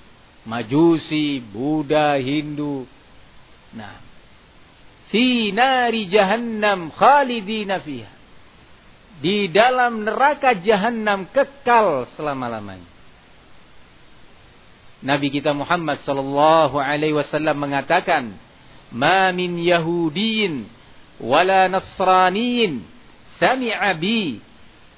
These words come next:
thumma lam yu'min bima ji'tu bi, "Illa kana min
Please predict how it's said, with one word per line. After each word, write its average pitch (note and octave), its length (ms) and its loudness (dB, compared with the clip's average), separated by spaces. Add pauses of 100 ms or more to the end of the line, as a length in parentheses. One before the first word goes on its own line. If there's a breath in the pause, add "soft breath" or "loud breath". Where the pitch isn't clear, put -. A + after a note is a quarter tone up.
(340)
thumma A#3 480 2
lam G3 240 0
yu'min G#3 560 -4
bima F#3+ 560 0
ji'tu D#3+ 480 -6
bi, F#3+ 360 -2 (720)
"Illa F#3 560 0
kana G#3 420 2
min E3+ 160 -4